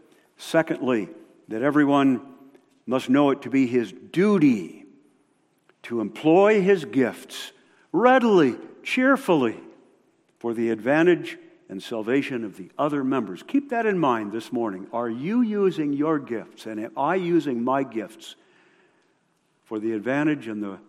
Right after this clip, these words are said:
salvation of the other members? Catechism does that because Ephesians teaches that, and because First Corinthians teaches that, and because all of the Bible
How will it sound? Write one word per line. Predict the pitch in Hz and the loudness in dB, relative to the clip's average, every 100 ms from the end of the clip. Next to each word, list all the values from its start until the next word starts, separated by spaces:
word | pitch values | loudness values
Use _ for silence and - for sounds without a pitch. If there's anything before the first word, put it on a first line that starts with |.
| _ _ _ - | _ _ _ -18
salvation | - 107 117 120 123 104 | -10 -6 -6 -6 -6 -10
of | 98 | -10
the | 98 - | -12 -10
other | 110 110 104 | -10 -8 -6
members? | 110 101 90 85 - - - - _ _ _ | -8 -8 -12 -18 -20 -20 -20 -20 _ _ _
Catechism | - 175 170 160 139 | -2 0 0 -2 -2
does | 143 147 131 | 0 0 0
that | 139 139 | -4 -4
because | 117 110 101 90 | -6 -10 -10 -12
Ephesians | 85 - 170 165 156 143 | -18 0 2 2 0 -2
teaches | - 147 143 135 117 | -2 -4 -2 -6 -4
that, | 123 131 - - - _ _ _ _ | -2 -2 -6 -20 -20 _ _ _ _
and | 113 107 | -12 -10
because | 110 117 | -8 -10
First | - 123 110 | -8 -8 -8
Corinthians | - 127 139 135 127 107 - | -8 -4 -2 -2 -4 -6 -8
teaches | 123 117 113 90 | -10 -8 -10 -10
that, | 101 101 - | -10 -12 -12
and | 110 101 | -16 -14
because | 101 104 - | -12 -12 -6
all | 139 170 208 | 0 0 0
of | 185 | -2
the | 165 | -4
Bible | 135 139 131 127 120 | -2 -2 -2 -4 -6